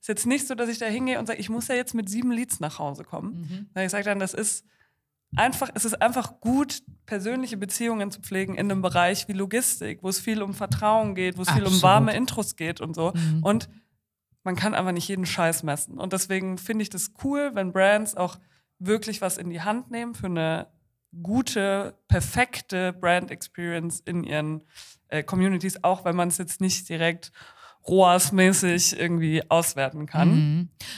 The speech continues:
Speaker 2: Also da gab's ja mal, hab ich neulich ein Gespräch geführt zur Serendipity, hieß das, also
Speaker 1: Mhm.
Speaker 2: dieser Ausdruck, dass eben halt du viele Sachen vielleicht als Marke, dann hoffentlich exzellent,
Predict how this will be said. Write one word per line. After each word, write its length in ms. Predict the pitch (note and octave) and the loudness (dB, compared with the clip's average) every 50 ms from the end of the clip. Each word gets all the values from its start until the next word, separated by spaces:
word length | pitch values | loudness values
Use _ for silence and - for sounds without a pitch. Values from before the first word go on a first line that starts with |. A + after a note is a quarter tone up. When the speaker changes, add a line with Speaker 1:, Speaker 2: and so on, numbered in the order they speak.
| - | -2
Speaker 2:
Also 160 | - D#3+ D#3+ D#3 | 0 2 2 4
da 120 | E3+ D#3+ | 2 2
gab's 260 | D#3+ E3+ E3+ E3 - - | 2 0 -2 -2 -2 -4
ja 80 | F3 | -2
mal, 160 | E3+ D#3+ E3 | -2 -2 -2
hab 80 | D#3+ D#3 | -2 -2
ich 140 | E3+ D3+ - | -4 -6 -4
neulich 300 | E3+ D#3+ D#3+ E3 F3 - | -4 -4 -4 -4 -4 -6
ein 60 | F3+ | -6
Gespräch 400 | D#3+ D#3 - - _ E3+ E3+ - | -8 -8 -10 -10 _ -10 -10 -8
geführt 520 | - E3+ - - - E3 D#3+ D#3+ E3 E3 - | -10 -12 -12 -8 -6 -2 0 0 -2 -2 -4
zur 360 | - - D#3+ D#3+ D#3 D#3 D3 | -6 -4 -2 -2 -2 -2 -2
Serendipity, 1040 | C#3 D3 D#3 D#3+ D#3 D#3 D#3 D#3 D3+ D3 F3 - _ F3 D#3+ - - - D3+ D3+ | -2 -2 0 2 2 2 2 0 -2 -4 -8 -6 _ -8 -8 -6 -6 -4 -2 0
hieß 240 | C#3 D3 C#3 - - | 0 -2 -4 -4 -4
das, 380 | - D3 D#3 E3 E3+ - - - | -2 -2 0 -2 -2 -6 -10 -4
also 260 | - D#3 D3+ C#3 C#3+ | 0 2 2 4 4
Speaker 1:
Mhm. 80 | D3 C3+ | 2 2
Speaker 2:
dieser 280 | D3 D3 C#3 D3 - - | 2 2 2 2 2 2
Ausdruck, 580 | C#3+ D#3+ D#3+ - - - D#3+ E3+ F3+ E3+ - - - - - - - - - - | 2 0 0 -2 -4 0 0 2 2 0 -4 -12 -18 -18 -18 -18 -18 -20 -6 0
dass 340 | D#3+ D#3 C#3 - - - - - | 0 2 2 2 -2 -4 -4 -4
eben 220 | D#3 E3 D3+ D#3+ - - | -2 0 0 0 2 2
halt 380 | D#3+ D3+ D3 D3+ D3+ D3 - - _ - - - - - - - | 2 2 2 0 0 -4 -8 -18 _ -20 -18 -16 -16 -16 -16 -16
du 600 | - - D3 D#3+ D#3 D#3 D3+ D3+ D3+ D3+ D3 - - - - - | -14 -4 -2 0 2 2 2 2 2 0 0 -4 -8 -14 -14 -12
viele 880 | - - - - - - - - - - D#3 E3+ F#3+ F#3+ G3 G3 F3 | -12 -12 -12 -12 -12 -10 -8 -8 -6 -4 -2 0 0 0 0 0 0
Sachen 400 | D3 D3 E3 E3 - F#3 F3 D#3+ | 0 0 -2 -2 0 0 -2 -2
vielleicht 560 | - - E3 D#3 D3 D#3 D#3 E3 D#3+ - - | -2 -4 -4 -2 0 2 2 0 0 -2 -4
als 260 | D#3 D#3 C#3+ - - - | -4 -4 -4 -4 -4 -2
Marke, 640 | D3+ C#3+ C#3+ D#3 E3+ F3 - - G3 G3+ G3+ G#3 | 0 0 0 0 -2 -4 -6 -6 -4 -2 -2 -2
dann 280 | G3 - C3 B2+ C3 A#2+ | -4 -6 -6 -6 -4 -6
hoffentlich 400 | C#3+ C3 - D#3 C#3 C#3+ - - | -6 -6 -6 -6 -6 -6 -6 -6
exzellent, 720 | C#3+ C#3 - - D3+ C3+ C3 C3 C#3 D#3 F3 E3+ - - | -8 -8 -8 -6 -6 -4 -4 -2 -2 -2 -4 -6 -8 -12